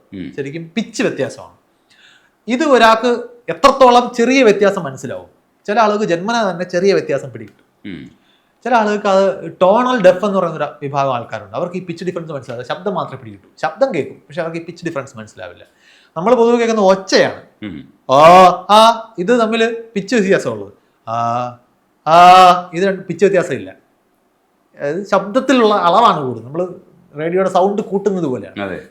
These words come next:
Speaker 2: പിച്ച് മാറുന്ന അങ്ങനെയല്ല. അപ്പം ഈ ലെവൽ വ്യത്യാസമല്ല പിച്ച് ഡിഫറൻസ്. ഇനി ടാമ്പർ എന്ന് പറഞ്ഞൊരു ക്വാളിറ്റി ഉണ്ട്. ഒരേ പിച്ച് ആണെങ്കിൽ പോലും അതിങ്ങനെ ചുറ്റുമൊക്കെ തട്ടി പ്രതിഫലിച്ച് വരുമ്പോഴത്തേക്ക് അതിനകത്ത് അതിൻ്റെ കുറേ, ഏഹ്,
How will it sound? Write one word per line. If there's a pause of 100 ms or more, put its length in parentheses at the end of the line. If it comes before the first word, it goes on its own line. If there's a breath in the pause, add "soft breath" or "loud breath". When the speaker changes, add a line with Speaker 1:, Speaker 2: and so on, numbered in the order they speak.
Speaker 2:
പിച്ച്
മാറുന്ന
അങ്ങനെയല്ല. (960)
അപ്പം (220)
ഈ
ലെവൽ
വ്യത്യാസമല്ല (120)
പിച്ച്
ഡിഫറൻസ്. (380)
ഇനി
ടാമ്പർ
എന്ന്
പറഞ്ഞൊരു
ക്വാളിറ്റി
ഉണ്ട്.
ഒരേ
പിച്ച്
ആണെങ്കിൽ
പോലും (380 soft breath)
അതിങ്ങനെ
ചുറ്റുമൊക്കെ
തട്ടി
പ്രതിഫലിച്ച്
വരുമ്പോഴത്തേക്ക്
അതിനകത്ത്
അതിൻ്റെ
കുറേ,
ഏഹ്,